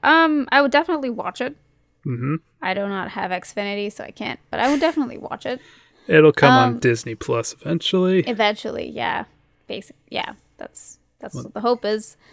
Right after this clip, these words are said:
Speaker 2: No, I need, yeah. If it
Speaker 1: And,
Speaker 2: doesn't,
Speaker 1: yeah.
Speaker 2: I don't know what they're doing. <laughs>
Speaker 1: That would be weird, wouldn't it?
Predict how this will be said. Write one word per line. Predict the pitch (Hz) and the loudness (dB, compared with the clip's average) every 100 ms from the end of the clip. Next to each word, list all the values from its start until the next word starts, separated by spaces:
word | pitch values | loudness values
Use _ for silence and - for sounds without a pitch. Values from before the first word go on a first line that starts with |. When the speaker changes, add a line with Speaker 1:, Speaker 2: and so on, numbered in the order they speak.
| _ - | _ -16
Speaker 2:
No, | 117 113 110 | -12 -10 -10
I | 107 | -12
need, | 107 117 | -14 -16
yeah. | 127 123 123 _ _ _ _ _ _ _ - | -18 -16 -18 _ _ _ _ _ _ _ 0
If | - | 2
it | 156 | 4
Speaker 1:
And, | 135 | 8
Speaker 2:
doesn't, | 143 120 117 | 8 6 2
Speaker 1:
yeah. | 117 | 4
Speaker 2:
I | |
don't | 117 | 4
know | 113 | 2
what | 113 - | -2 -4
they're | 113 | -8
doing. | 110 120 123 - | -8 -8 -10 -10
<laughs> | - - _ _ - - - | -16 -20 _ _ -20 -4 4
Speaker 1:
That | 339 | 4
would | |
be | 311 277 | 6 4
weird, | 214 240 240 220 202 | 4 2 6 6 6
wouldn't | 202 208 185 | 0 0 -2
it? | 117 - | -8 -10